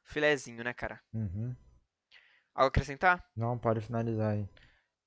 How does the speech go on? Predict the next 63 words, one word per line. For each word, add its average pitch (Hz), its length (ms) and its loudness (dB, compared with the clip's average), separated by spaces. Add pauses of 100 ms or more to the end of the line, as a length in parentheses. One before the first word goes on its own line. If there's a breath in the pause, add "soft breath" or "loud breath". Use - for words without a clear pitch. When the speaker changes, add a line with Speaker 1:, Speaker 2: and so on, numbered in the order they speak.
(120)
Speaker 1:
Então, 156 160 0
galera, 160 260 8
muito 151 380 -4
obrigado 160 220 4
que 151 80 -4
tá 165 60 2
assistindo 151 180 -2
até 143 80 -8
aqui 143 100 -8
mesmo 143 160 -6
de - 60 -14
coração. 190 520 2 (320 soft breath)
É, 123 240 4
muito 135 200 -2
obrigado 147 160 6
por - 40 0
você 147 60 -8
deixou 143 180 -2
aquele 143 200 0
likezinho. 156 600 0 (200 soft breath)
Mano, 156 200 2
não 143 80 0
esquece 165 340 0
que - 60 -10
é 156 40 -8
muito 156 140 -6
importante 147 360 0
deixar 143 180 -6
aquele 139 140 -2
likezinho. 135 340 -2
Se - 60 -14
não 135 80 -8
deixou, 131 220 -4
deixa 135 200 -4
agora. 151 400 2 (280 soft breath)
Obrigado 139 340 2
por - 60 -14
se - 60 -10
inscrever 131 280 -4
aqui 131 100 -6
no 127 80 -8
canal, 147 280 2
tá 135 100 -4
sempre 139 220 -10
junto 131 120 -8
com - 80 -2
a - 60 2
gente. 165 280 -8 (240 soft breath)
Não 170 60 -2
esqueça, 190 280 -2
é - 20 0
claro, 175 160 4
de 160 60 2
ativar 160 180 2
o - 20 2
sininho 151 300 -6
também 131 240 -4
pra 135 80 -4
não 127 80 -6
perder 127 140 -6
nenhum 123 80 -10
conteúdo 147 280 -8
novo. 135 300 -2